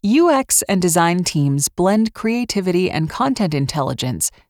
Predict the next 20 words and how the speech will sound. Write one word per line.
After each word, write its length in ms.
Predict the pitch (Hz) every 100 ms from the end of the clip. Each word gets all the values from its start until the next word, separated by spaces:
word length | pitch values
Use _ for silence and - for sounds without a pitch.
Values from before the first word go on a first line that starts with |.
| _
to 100 | 196
generate 480 | 170 247 285 285 269
the 100 | 170
core 420 | - 233 262 262
I 200 | 202 214
P 400 | - - 180 175
and 160 | 180 165
variants 580 | 208 269 240 147 160 -
needed 280 | 165 160 165
to 80 | 156
personalize 760 | - 240 - 247 233 220 214 -
thousands 500 | 214 220 220 233 233 -
of 220 | 160 -
permutations. 840 | 185 175 170 147 123 - - - - _ _ _ _ _ _ _ _ _ _ -
Marketing, 600 | 214 285 359 330 320 302
advertising, 760 | - 196 196 208 196 185 185 175 -
and 220 | 165 160
C 220 | - 185
X 200 | 233 -
teams 480 | - 135 - 151